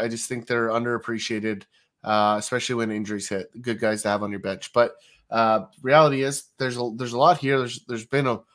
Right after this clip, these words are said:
a bunch of surprises, a bunch of things that we kind of expected this year,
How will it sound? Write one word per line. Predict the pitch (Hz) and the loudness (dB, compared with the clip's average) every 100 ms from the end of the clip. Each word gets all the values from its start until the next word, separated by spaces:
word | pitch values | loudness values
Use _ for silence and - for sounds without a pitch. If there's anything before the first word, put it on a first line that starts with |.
| _ _ _ _ | _ _ _ _
a | 113 | -10
bunch | - 135 151 | 4 4 4
of | 151 | 0
surprises, | 151 - 135 131 127 120 | -2 0 2 2 -2 -4
a | |
bunch | 113 117 | -4 -4
of | - | -6
things | 127 117 | -6 -4
that | 107 | -4
we | 110 107 | -4 -4
kind | 117 110 | -4 -2
of | 110 | -4
expected | 107 - 107 - 101 | -6 -2 -4 -4 -8
this | 101 101 | -8 -8
year, | 101 101 98 | -6 -6 -8